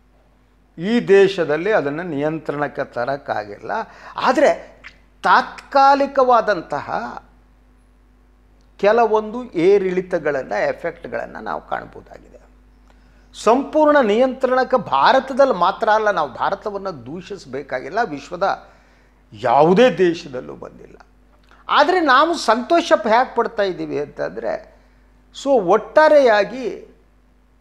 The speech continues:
ಈ ಒಂದು ಪ್ರಮಾಣ ಏನಿದೆ, ಈ ಪ್ರಮಾಣದಲ್ಲಿ ಆಗುತ್ತಿರುವ ಹೆಚ್ಚಳ ಉಳಿದ ದೇಶಗಳಿಗಿಂತ ನಮ್ಮಲ್ಲಿ ಕಡಿಮೆ ಇದೆ ಅಂತ ನಾವು ಸಂತೋಷ ಪಡ್ತಿದ್ದೀವಿ.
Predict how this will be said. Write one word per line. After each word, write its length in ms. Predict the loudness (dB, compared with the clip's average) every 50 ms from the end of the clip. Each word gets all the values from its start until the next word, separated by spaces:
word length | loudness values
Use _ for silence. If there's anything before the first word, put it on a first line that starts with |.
| _ -12
ಈ 160 | -8 -6 -4
ಒಂದು 340 | 0 2 2 2 4 2 0
ಪ್ರಮಾಣ 580 | -2 -2 -4 0 0 2 2 2 0 2 2 0 0 0
ಏನಿದೆ, 680 | 0 -2 -4 -4 -8 -10 -10 -10 -10 -12 -12 _ _ _ _ _ _ _ _ _ _ -16
ಈ 40 | -16
ಪ್ರಮಾಣದಲ್ಲಿ 880 | -16 -6 0 0 0 2 2 2 2 2 2 2 2 0 2 4 2 4
ಆಗುತ್ತಿರುವ 760 | 6 6 6 6 4 2 -4 -4 -4 -4 -4 0 2 2 2
ಹೆಚ್ಚಳ 540 | 4 2 -2 -2 -4 -8 -4 -4 -2 -2 -2 -4 -4 -6 -6
ಉಳಿದ 340 | -6 -4 -4 -2 -2 4 4 4 4 6
ದೇಶಗಳಿಗಿಂತ 1000 | 6 6 6 6 4 0 -2 -2 0 2 0 0 0 -2 -4 -10 -10 -4 0 0 0 2
ನಮ್ಮಲ್ಲಿ 380 | 0 -2 0 0 2 2 2
ಕಡಿಮೆ 380 | 2 4 4 4 4 4 4 2
ಇದೆ 160 | 4 2 0
ಅಂತ 140 | -2 -2 -4
ನಾವು 200 | -4 -4 -4 -6
ಸಂತೋಷ 440 | -8 -10 -10 -10 -12 -14 -14 -14 -16
ಪಡ್ತಿದ್ದೀವಿ. 640 | -20 -20 -20 -20 -20 _ _ _ _ -20 _ _